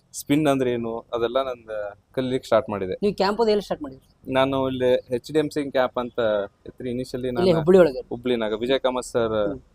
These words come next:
Speaker 2: ಹ್ಮ್.
Speaker 1: ಇದ್ರ ಈಶ್ವರ್ ನೂಲಿ ಸರ್ ಇದ್ರ,
Speaker 2: ಹ್ಮ್.
Speaker 1: ಇದ್ರ ಕೋಚಿಂಗ್, ದಯಾನಂದ ಶೆಟ್ಟಿ ಅವರು, ಅವ್ರದ್ದು ಕೋಚಿಂಗ್ ನ ಸ್ಟಾರ್ಟ್ ಮಾಡಿ. ಅವಾಗ ನಾನು ಸ್ಪಿನ್ನಿಂಗ್ ಕಲ್ತಾಗ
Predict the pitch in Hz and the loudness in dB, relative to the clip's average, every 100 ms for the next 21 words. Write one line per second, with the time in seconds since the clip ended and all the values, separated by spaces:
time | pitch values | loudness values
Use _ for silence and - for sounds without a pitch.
0 | _ - 143 101 - 107 110 117 120 135 | _ -10 -8 -8 -8 -10 -10 -10 -6 -2
1 | 123 113 113 - 107 101 98 - - - | 0 -2 -6 -6 -4 -4 -4 -8 -16 -18
2 | - - 101 101 98 110 107 110 120 120 | -16 -12 -10 -6 -4 -4 -4 2 4 2
3 | 120 113 - 107 101 98 120 143 135 131 | -4 -8 -4 -2 -2 0 0 0 -2 -4
4 | - 139 127 135 156 135 - 113 - 120 | -6 -6 -4 -6 -6 -6 -8 -8 -2 4
5 | 190 202 185 - 170 196 190 160 156 - | 4 2 -4 -2 -2 -2 2 2 4 2